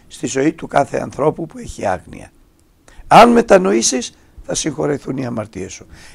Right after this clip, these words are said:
Εάν επικαλεστείς το όνομα του Χριστού, θα σωθείς. Ελευθερώνεται ο άνθρωπος. Εάν επιμένεις στην αμαρτία σου, εάν αμαρτάνεις εκουσίως, εάν δεν θέλεις να συγχωρηθεί-, να σ-,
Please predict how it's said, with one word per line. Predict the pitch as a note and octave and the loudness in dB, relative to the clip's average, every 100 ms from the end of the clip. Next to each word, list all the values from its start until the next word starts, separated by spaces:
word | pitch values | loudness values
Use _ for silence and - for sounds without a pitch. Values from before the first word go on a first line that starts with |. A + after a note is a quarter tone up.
| - | 4
Εάν | E3+ A#3+ B3 | 8 8 8
επικαλεστείς | - - G3+ G3+ F#3+ G#3 F3+ | 0 0 2 2 0 -4 -2
το | F#3+ | -2
όνομα | F3+ F3 D#3+ | 0 -2 -4
του | E3 | -6
Χριστού, | F3 E3+ - A3 - - - | -8 -4 -4 -4 -8 -20 -2
θα | B2 | 0
σωθείς. | - D#3 C3 A2 - - - | 0 -2 -2 -6 -8 -16 -4
Ελευθερώνεται | A#2 A2+ - A2+ C#3 G2 F2 F#2 | -2 -2 -4 -2 -2 -2 -8 -12
ο | F#2 | -12
άνθρωπος. | E2+ - - - - _ _ _ _ _ _ _ _ _ _ _ _ - - | -14 -20 -20 -20 -20 _ _ _ _ _ _ _ _ _ _ _ _ -20 -4
Εάν | C#3+ F#3+ B3 | 8 10 10
επιμένεις | C4 C4+ G#3+ A3 F#4 C#4+ F3 | 8 4 2 6 6 6 2
στην | - C#3 C#3 | -2 -2 -2
αμαρτία | B2 A#2+ - C#3+ F3+ | 0 -2 0 2 2
σου, | - A#3 - _ _ _ _ _ _ _ _ _ | 0 -6 -10 _ _ _ _ _ _ _ _ _
εάν | - F#3 G#3+ | 4 6 8
αμαρτάνεις | G3+ F#3 - B3+ A3+ F3+ D3 | 8 8 8 6 6 2 -4
εκουσίως, | B2+ A2+ - D3+ F#3+ F3+ - - - - | -4 -8 -4 -2 -2 -4 -14 -20 -20 2
εάν | F3+ G#3+ A3 | 10 10 10
δεν | G3+ | 6
θέλεις | - A#3+ B3 G3 D3 | 8 8 8 6 -2
να | C#3 | -2
συγχωρηθεί-, | C3+ A#2 A#2+ A2+ G#2 - | -4 -2 -2 -2 -6 -8
να | C3+ B2 | -6 -6
σ-, | - | -6